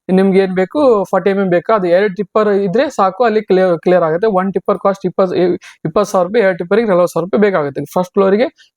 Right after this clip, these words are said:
ಬೇಕಾಗಿರಲ್ಲ, because ನಾವು ಫಸ್ಟ್ ಫ್ಲೋರ್ ಅಲ್ಲಿ ಸ್ಲ್ಯಾಬ್ ಹಾಕಿರ್ತೀವಿ, ಅದ್ರ ಮೇಲೆ ಎಮ್ ಸ್ಯಾಂಡ್ ಅಥವಾ ರಿವರ್ ಸ್ಯಾಂಡ್ ಹಾಕಿ, ಅದು ಹಾಕಿ ಕಾಂಪ್ಯಾಕ್ಟ್ ಮಾಡಿ ನಾವು ಟೈಲ್ಸ್ ಕೂಡಿಸ್ತೀವಿ. ಓಕೆನಾ? So ನೆಕ್ಸ್ಟ್ ಟ್ವೆಂಟಿ ಎಂ ಎಂ ಜಲ್ಲಿ.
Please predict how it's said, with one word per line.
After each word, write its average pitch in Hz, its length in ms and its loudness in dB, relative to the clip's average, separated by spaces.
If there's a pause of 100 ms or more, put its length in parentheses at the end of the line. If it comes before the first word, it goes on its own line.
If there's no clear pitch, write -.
ಬೇಕಾಗಿರಲ್ಲ, 175 500 0
because 175 400 -2
ನಾವು 175 100 0
ಫಸ್ಟ್ 175 200 -4
ಫ್ಲೋರ್ 185 140 2
ಅಲ್ಲಿ 196 140 2
ಸ್ಲ್ಯಾಬ್ 170 260 0
ಹಾಕಿರ್ತೀವಿ, 170 380 0
ಅದ್ರ 175 120 -2
ಮೇಲೆ 180 260 2 (380)
ಎಮ್ 175 140 0
ಸ್ಯಾಂಡ್ 180 280 0
ಅಥವಾ 160 640 0
ರಿವರ್ 170 220 0
ಸ್ಯಾಂಡ್ 175 260 -4
ಹಾಕಿ, 190 280 0
ಅದು 165 280 0
ಹಾಕಿ 175 400 0 (280)
ಕಾಂಪ್ಯಾಕ್ಟ್ 185 440 -2
ಮಾಡಿ 190 280 0
ನಾವು 202 180 -2
ಟೈಲ್ಸ್ 180 280 -2
ಕೂಡಿಸ್ತೀವಿ. 151 560 -6
ಓಕೆನಾ? 175 520 -2 (1080)
So 220 140 2
ನೆಕ್ಸ್ಟ್ 233 460 -2
ಟ್ವೆಂಟಿ 208 260 0
ಎಂ 214 80 0
ಎಂ 214 200 -2
ಜಲ್ಲಿ. 175 380 -4